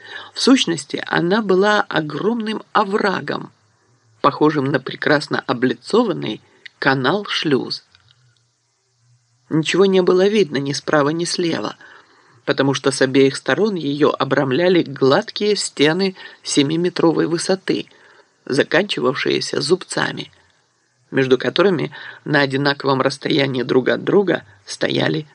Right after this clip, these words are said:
башни. Внутренняя сторона стен была облицована блестящей глазурованной синей плиткой, и на холодном синем фоне ее грозно вышагивали львы с ярко-желтой гривой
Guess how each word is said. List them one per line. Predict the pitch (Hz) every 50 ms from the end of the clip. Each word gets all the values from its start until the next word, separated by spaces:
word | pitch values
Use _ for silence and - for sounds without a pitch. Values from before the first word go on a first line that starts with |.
| _ _
башни. | - 139 131 - - - - - - - - - _ _ _ _ _ _ _ _ _ _ _ _ _ _ _ _ _ _ _ _ _ _ _ _ _ _ _ -
Внутренняя | - 127 156 165 180 180 180 - - 135 135 139 135
сторона | - - - 139 143 147 165 143 131
стен | - - - 214 233 233 202 - - _ - - - - - _ _ _ _ -
была | 151 151 147 165 196
облицована | 208 175 185 180 170 - - 208 214 220 196 180
блестящей | 170 151 160 160 151 - - - 214 202 - - - 185
глазурованной | 156 165 165 170 160 170 170 185 185 180 185 185 180 180 170
синей | - - 185 175 165 160 170 170
плиткой, | - - 190 170 165 - - - - - - - _ _ _ _ _ _ _ _ _ _ _ _ _ _ _
и | - -
на | 143 139 131
холодном | 135 147 143 156 139 139 139 131 127
синем | 135 - - 143 131 127 131 131
фоне | 135 - - 208 220 214 196 160 139
ее | - 135 123 117 127 123 131 135 - - - - - - - - _ -
грозно | 147 131 - - 139 175 214 196 185 196 190 180 170 - -
вышагивали | - 147 151 156 - - 180 165 165 160 175 165 160 147 156 151 143 131 127 - -
львы | 135 143 160 175 160 160 175 165 151 117 - - _ - - _ _ _ -
с | - -
ярко-желтой | 135 131 117 - - 143 131 131 143 131 123 - - 135
гривой | 139 143 147 160 185 208 202 165 123 123 -